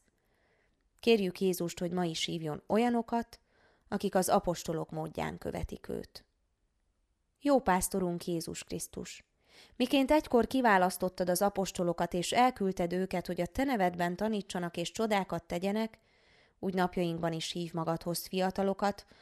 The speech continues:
akik téged és szeretetedet megismerve indulhatnak a világba. Küldj az evangélium hirdetésére, valamint isteni titkaid és csodáid közvetítésére papokat,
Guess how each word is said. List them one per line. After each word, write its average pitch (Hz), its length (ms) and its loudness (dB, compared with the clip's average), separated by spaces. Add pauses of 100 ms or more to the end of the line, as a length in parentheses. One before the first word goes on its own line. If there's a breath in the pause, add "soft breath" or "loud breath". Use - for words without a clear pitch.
(280 soft breath)
akik 226 300 2
téged 294 340 6
és 247 140 4
szeretetedet 190 800 2
megismerve 185 640 -2
indulhatnak 165 680 -6
a 160 80 -2
világba. 165 640 -6 (800 soft breath)
Küldj 220 260 6
az 196 120 6
evangélium 190 680 6
hirdetésére, 208 1040 2 (420 soft breath)
valamint 190 380 4
isteni 196 400 0
titkaid 214 500 0
és 190 180 0
csodáid 175 520 2
közvetítésére 175 960 -2
papokat, 208 680 0